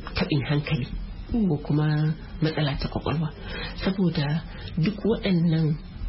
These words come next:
kayan maye, kowanne idan mai shi ya sha, suna da yadda suke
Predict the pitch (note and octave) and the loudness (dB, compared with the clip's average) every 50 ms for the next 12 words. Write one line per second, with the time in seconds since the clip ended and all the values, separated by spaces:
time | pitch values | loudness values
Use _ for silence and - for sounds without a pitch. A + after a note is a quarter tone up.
0 | - - - - - - - - E3 E3+ F3 F3 F3 F3 E3+ D#3 D3 C#3+ C#3+ C#3 | -6 -6 -8 -8 -8 -4 -2 0 2 4 4 4 4 4 4 4 4 2 2 2
1 | D3+ D3+ - - - - - - - - - - - - - - - A#3 A#3+ A#3+ | 0 0 -2 -8 -8 -8 -8 -6 -6 -6 -6 -8 -10 -10 -8 -2 0 2 2 4
2 | A#3 G3 F3+ F3+ F3 D3+ D3+ D#3+ D#3 - - - C#3+ B2+ D#3 D#3 D#3+ E3 D#3+ - | 4 4 4 4 4 4 4 2 0 -2 -4 -2 0 2 2 4 2 2 0 -2
3 | - - - - - - - - - - - - - - - - - - - - | -6 -10 -12 -12 -14 -16 -18 -18 -18 -18 -18 -18 -18 -18 -18 -18 -18 -16 -12 -4
4 | - - E3 D#3 D3+ D#3 - - F3+ F3 F3 F3 E3 D#3 - E3 - - - - | 2 4 4 4 4 2 0 2 4 4 4 4 4 2 0 -2 -2 -4 -4 -12
5 | - - - - - - - - - - - - - - - - - - - - | -12 -12 -12 -12 -12 -12 -12 -10 -10 -10 -10 -10 -10 -10 -10 -8 -8 -6 -2 0
6 | G#3+ G3+ G3 F3+ D#3 D3 C3+ - D3 D3 E3+ F3+ G3+ A3 - D#3 - - F3+ - | 2 4 4 4 4 2 2 2 2 4 2 2 2 2 0 -2 0 -2 -4 -2
7 | - E3+ | 0 0